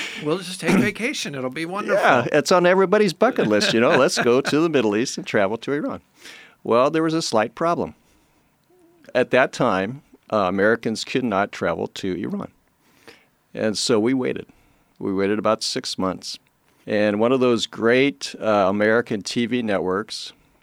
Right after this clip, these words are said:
Speaker 2: alias C N N, interviewed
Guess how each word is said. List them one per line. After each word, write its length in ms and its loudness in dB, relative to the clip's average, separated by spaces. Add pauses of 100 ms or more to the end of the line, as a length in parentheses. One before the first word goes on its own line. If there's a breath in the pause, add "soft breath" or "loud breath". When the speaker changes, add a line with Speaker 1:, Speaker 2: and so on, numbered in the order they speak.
(160)
Speaker 2:
alias 400 0
C 240 -2
N 100 2
N, 280 0 (1120 loud breath)
interviewed 640 0